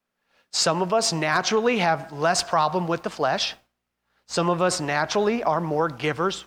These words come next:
financially. And then the other ones grow, and we spur one another on to be givers, to not,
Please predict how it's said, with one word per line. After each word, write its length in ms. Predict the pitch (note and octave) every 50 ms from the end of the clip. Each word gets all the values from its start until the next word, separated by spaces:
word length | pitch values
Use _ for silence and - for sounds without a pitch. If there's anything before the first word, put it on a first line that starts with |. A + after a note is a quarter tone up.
| _ _
financially. 600 | - G#3+ C4+ D4 D#4 A3 - - C3+ C3 A#2+ - _ _ _ _ _ _ _ _ _ _ _ _ _ _ _ _ _ _ _ _ _ _ _ _ _ _ _ _ _ _ _ _ _ _ _ _ _ _ _ _ _ _ _ _ _ _ _ _ _ _ _ _ _ _ _ _ _ _ _ _ _ _ -
And 120 | F3 F3+
then 120 | F3 F3 F3+
the 140 | F3+ D#3+
other 180 | D#3 D3 D3 E3
ones 320 | D#3+ F3+ G#3 A3 A3+ G3+
grow, 560 | F3 D#3+ F#3 G3+ A#3+ D4 D4+ F#3 C3+ C3 B2+ - _ _ _ _ _ _
and 180 | F3 F3+ F3+ F#3
we 100 | F#3 F#3
spur 440 | - - - - - F3 E3+ F3 F#3+
one 240 | F#3+ F3+ F#3+ G3 G#3
another 380 | G3+ G3+ G3+ G3 A3 G#3+ F3
on 360 | D#3 G#3+ A#3+ C4 F3 B2+ - - _ _ _ _ _ _ _ _
to 100 | - G#3+
be 200 | F#3 E3 B3+ C#4+
givers, 640 | D4 G#3+ F3+ D#3+ C3 - - - - - - - - - - _ _ _ _ _ _ _ _
to 120 | - F#3+
not, 380 | F3 F3+ G3 A3 D4+ D4 -